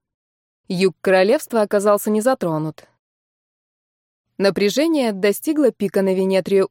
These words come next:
утром дня восхождения. Протестующие окружили собор Белого Солнца, не пуская к нему верующих.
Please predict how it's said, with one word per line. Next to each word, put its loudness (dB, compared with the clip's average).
утром -2
дня 0
восхождения. -4
Протестующие -2
окружили -4
собор 0
Белого 2
Солнца, -4
не -4
пуская -2
к -6
нему 0
верующих. -6